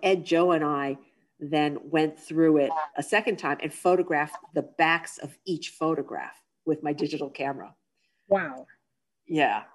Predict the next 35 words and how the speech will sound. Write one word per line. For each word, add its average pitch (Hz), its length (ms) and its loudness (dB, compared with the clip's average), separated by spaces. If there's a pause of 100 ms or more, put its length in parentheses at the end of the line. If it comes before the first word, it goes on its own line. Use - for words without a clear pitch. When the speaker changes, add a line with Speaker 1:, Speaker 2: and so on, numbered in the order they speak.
(180)
Speaker 1:
And, 151 360 0
and 160 140 -2
then 156 140 2
we 156 100 0
backed 151 360 2
it 151 80 -2
up 151 160 0
on 151 120 2
a 147 40 -4
hard 143 360 0
drive. 131 520 -6 (540)
And 143 340 -4
when, 143 560 -2
um, 135 380 -6 (160)
Yue 147 320 -2
Ma 143 440 -2 (200)
got - 200 -2
back 135 240 -2
to 151 100 -14
New 143 160 -8
York 170 420 2 (920)
sh-, - 280 -14
with 151 300 -2
the, 139 340 -2
uh, 131 400 -2 (960)
uh, 135 160 -4
the 143 120 -4
scanners 165 600 -2
and 135 100 -6
everything, 135 580 -6
and 143 140 -16
the, 135 60 -10
uh, 135 540 -10 (720)
the, 139 240 -4
my, 139 200 -4